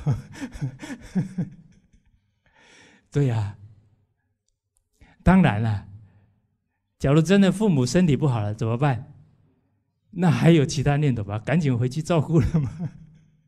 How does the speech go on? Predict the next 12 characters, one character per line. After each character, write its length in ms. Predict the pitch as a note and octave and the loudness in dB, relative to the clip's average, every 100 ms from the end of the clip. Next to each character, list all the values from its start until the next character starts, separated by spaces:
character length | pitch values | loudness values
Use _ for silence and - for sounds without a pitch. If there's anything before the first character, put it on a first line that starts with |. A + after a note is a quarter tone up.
| _ | _
<laughs> 680 | _ _ _ _ _ _ _ | _ _ _ _ _ _ _
哦， 400 | - B2+ G#2+ G2 - - _ | -12 -8 -6 -8 -12 -20 _
那 100 | - | 0
你 80 | A3+ | 2
说， 160 | G3 A#3 | 6 6
那 340 | B3+ C#4 C4+ | 8 8 8
护 280 | A#3 - C#4 | 6 2 6
法 120 | A#3+ | 6
神 220 | F#3+ G#3+ | 8 6
不 140 | A3 D4 | 6 6
灵 340 | A#3+ F3+ E3+ | 8 8 6
了？ 420 | G#3 F#3+ D3+ A#2 | 4 4 0 -4